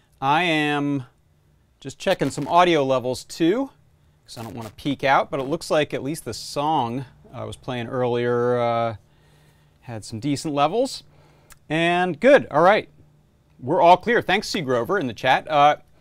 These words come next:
if you're joining us in Twitch or in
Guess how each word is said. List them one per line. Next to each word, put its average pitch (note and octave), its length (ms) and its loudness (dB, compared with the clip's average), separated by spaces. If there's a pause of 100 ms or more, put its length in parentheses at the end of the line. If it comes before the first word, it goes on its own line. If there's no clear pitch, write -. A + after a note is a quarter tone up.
(760)
if F#3+ 260 4
you're F3 180 2
joining D3 480 0
us - 520 -2
in C#3 720 0
Twitch - 720 -6
or C3 720 -2
in A#2 640 -8